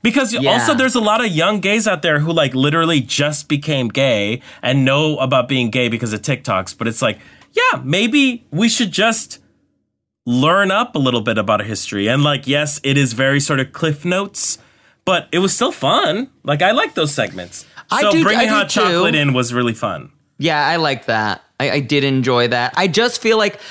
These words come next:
Speaker 2: making us listen to this song again, I get it, it's a commercial.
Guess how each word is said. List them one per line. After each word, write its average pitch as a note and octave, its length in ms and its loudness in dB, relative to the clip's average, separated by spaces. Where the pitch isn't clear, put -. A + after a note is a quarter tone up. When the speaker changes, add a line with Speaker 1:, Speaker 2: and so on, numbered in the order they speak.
Speaker 2:
making F#3+ 380 0
us A3 280 -2
listen D#3 440 -2
to D3+ 60 0
this C#3+ 200 0
song B2 260 0
again, C3+ 540 -2
I D3 60 -2
get C3+ 200 -2
it, G#2+ 60 -2
it's A#2+ 120 -4
a - 40 -4
commercial. A#2 640 -2